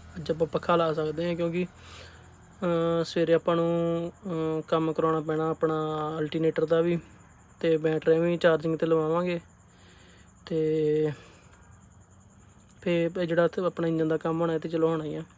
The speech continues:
ਤੇ ਪ੍ਰਸ਼ਾਦਾ ਪਾਣੀ ਸਵੇਰ ਦਾ ਆਇਆ ਸੀਗਾ, ਸਾਹਿਬ ਬਹਾਦਰ ਆਪਣੇ ਲੈ ਕੇ ਆਏ ਸੀਗੇ, ਪ੍ਰਸ਼ਾਦੇ ਖੁੱਲ੍ਹੇ ਲੈ ਕੇ ਆਏ ਸੀਗੇ। ਤੇ ਸਬਜ਼ੀ ਵੀ ਹੈਗੀ ਆ।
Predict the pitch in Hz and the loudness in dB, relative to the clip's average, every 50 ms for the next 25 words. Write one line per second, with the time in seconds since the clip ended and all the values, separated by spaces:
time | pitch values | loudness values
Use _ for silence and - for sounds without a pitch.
0 | - - - - - - - - - - - - - - - - - 175 170 160 | -20 -20 -20 -20 -20 -20 -20 -20 -20 -20 -20 -20 -20 -20 -10 -4 0 0 2 4
1 | - 180 - - 175 165 165 170 160 170 170 160 - 180 165 160 156 170 165 156 | 4 4 6 6 6 6 6 6 6 4 2 2 4 6 6 6 6 6 6 6
2 | 156 160 175 175 180 180 165 151 - - - - - - - - - - 170 156 | 4 4 2 4 4 4 4 2 -2 -10 -18 -20 -20 -20 -18 -16 -8 -4 -4 0
3 | 156 160 165 165 165 165 156 - 160 156 156 156 147 151 151 160 151 151 151 165 | 2 2 2 4 4 2 4 2 2 2 2 2 2 0 -2 -2 -2 -2 -2 -2
4 | 175 175 165 156 - - - - - - - - - - - - 185 170 - 170 | -2 -2 -4 -8 -10 -14 -20 -20 -20 -20 -20 -20 -20 -20 -16 -12 -10 -6 -4 -4
5 | 156 151 151 170 175 - 180 160 160 170 185 185 185 170 160 160 160 160 160 160 | -4 -2 -2 -2 -2 0 0 0 2 2 4 6 4 4 4 2 2 2 2 2
6 | 165 160 160 147 - - - - - - - - - - - - - - - - | 0 -2 -4 -6 -8 -12 -20 -20 -20 -20 -20 -20 -20 -20 -20 -20 -20 -20 -20 -20
7 | - - - - - - - - - - - - - 185 170 165 165 165 - - | -20 -20 -20 -20 -20 -20 -20 -20 -20 -20 -20 -16 -12 -8 -6 -4 -4 -2 0 2
8 | 185 175 151 147 170 170 160 160 170 175 160 147 151 151 160 160 185 | 2 2 2 2 0 0 0 2 2 0 0 -2 -2 -4 -4 -4 -4